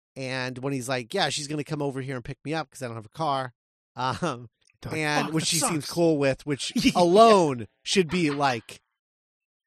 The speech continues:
Speaker 1: "Holy
Speaker 2: Buddy,
Speaker 1: shit." Yeah.
Speaker 2: you picked a winner. Yeah.
Speaker 1: Yeah, yeah, absolutely. Um, but, uh, uh,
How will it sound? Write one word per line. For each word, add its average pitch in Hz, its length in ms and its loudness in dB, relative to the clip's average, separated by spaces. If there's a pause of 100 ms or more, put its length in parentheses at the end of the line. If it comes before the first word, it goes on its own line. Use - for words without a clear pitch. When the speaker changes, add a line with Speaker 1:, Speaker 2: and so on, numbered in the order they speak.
Speaker 1:
"Holy 208 140 8
Speaker 2:
Buddy, 156 180 8
Speaker 1:
shit." 151 340 2 (260)
Yeah. 160 260 2
Speaker 2:
you 180 60 -2
picked - 240 -2
a 143 40 0
winner. 151 280 0
Yeah. 113 220 -2
Speaker 1:
Yeah, 160 340 4
yeah, 139 300 0
absolutely. 147 680 0 (460)
Um, 160 460 0 (260)
but, 185 220 2 (220)
uh, 143 500 2 (100)
uh, 123 360 -4